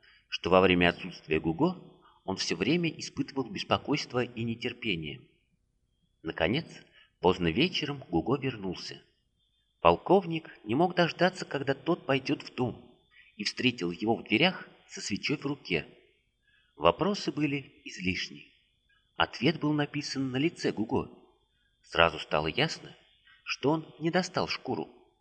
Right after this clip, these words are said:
Вид у него был совершенно убитый. Огромные усы его, казалось,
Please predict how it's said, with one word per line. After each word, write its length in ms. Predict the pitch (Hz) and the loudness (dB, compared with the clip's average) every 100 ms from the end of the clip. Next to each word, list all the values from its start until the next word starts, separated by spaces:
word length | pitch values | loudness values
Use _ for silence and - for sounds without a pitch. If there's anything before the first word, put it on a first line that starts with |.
| _ _ _ _ | _ _ _ _
Вид 300 | - 156 185 | -4 -2 0
у 40 | 180 | 0
него 260 | 156 156 | 2 0
был 220 | 143 143 | 2 -2
совершенно 960 | 135 - 78 82 - 139 175 151 147 139 - | -4 -6 -2 0 2 2 0 -2 -10 -10 -10
убитый. 600 | 107 - 85 - - _ _ _ _ _ _ - | -10 -8 -10 -12 -20 _ _ _ _ _ _ 2
Огромные 640 | 87 85 117 139 135 147 | 2 6 6 6 4 0
усы 300 | - 147 - | 0 -4 -2
его, 240 | 185 101 85 | -2 0 0
казалось, 580 | 104 107 165 151 - | 0 0 0 -2 -8